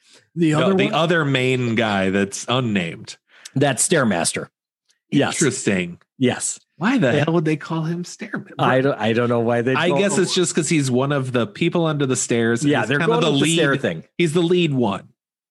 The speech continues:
Speaker 2: 'Cause
Speaker 1: Yeah, they
Speaker 2: Roach, Roach is a character, A,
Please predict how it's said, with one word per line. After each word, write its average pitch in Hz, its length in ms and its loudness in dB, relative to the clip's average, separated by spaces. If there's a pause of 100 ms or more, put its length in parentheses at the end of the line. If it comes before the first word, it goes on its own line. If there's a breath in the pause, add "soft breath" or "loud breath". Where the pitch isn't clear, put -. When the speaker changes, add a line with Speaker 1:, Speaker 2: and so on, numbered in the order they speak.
(460 soft breath)
Speaker 2:
'Cause 180 160 2
Speaker 1:
Yeah, - 140 2
they 156 100 2
Speaker 2:
Roach, - 320 -2 (340)
Roach 277 260 0
is 233 160 -2
a 190 40 -2
character, 175 680 -2
A, 196 320 2